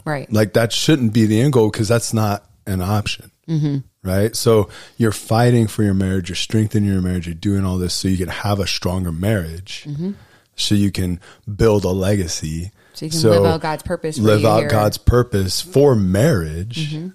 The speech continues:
Speaker 2: And so other people could see, you know, like, those are the reasons why, right? It's not, I, I don't wanna get a divorce, right? The most, uh, most people that stick to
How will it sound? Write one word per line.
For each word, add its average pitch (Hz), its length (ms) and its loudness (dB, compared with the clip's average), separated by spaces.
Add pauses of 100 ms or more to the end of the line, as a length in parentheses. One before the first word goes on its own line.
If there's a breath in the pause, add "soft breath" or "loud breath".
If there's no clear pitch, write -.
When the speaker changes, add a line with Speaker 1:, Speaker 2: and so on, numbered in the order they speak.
(140)
Speaker 2:
And 98 220 -4
so 113 180 2
other 113 240 2
people 107 300 -2
could 101 160 -6
see, 139 220 0
you 113 80 4
know, 117 120 4
like, 107 240 2
those 165 320 4
are 120 60 2
the 101 100 -2
reasons 90 400 -4
why, 90 280 -6 (380)
right? 98 240 2
It's 104 300 0
not, 120 320 2 (640 soft breath)
I, 113 420 2
I 104 140 2
don't 113 320 0
wanna 104 220 2
get 95 200 0
a 90 80 0
divorce, 87 640 -6
right? 104 200 2 (840)
The 90 340 0
most, 101 420 2
uh, 90 260 0 (580 loud breath)
most 110 280 0
people 110 280 2
that 101 180 0
stick - 460 -2
to 95 520 2